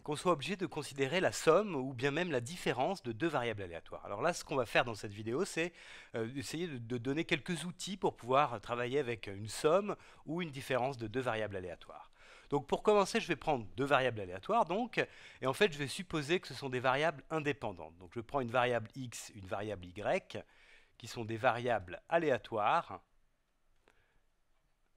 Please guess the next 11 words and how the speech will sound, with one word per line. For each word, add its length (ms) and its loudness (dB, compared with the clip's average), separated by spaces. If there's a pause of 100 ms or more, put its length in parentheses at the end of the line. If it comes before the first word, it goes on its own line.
(680)
Et, 260 0
euh, 100 -10
donc 300 -6
la 100 -4
supposition 720 -6
qu'on 100 -12
va 140 -2
faire 480 0 (100)
dans 160 -10
cette 200 -10
vidéo, 420 -6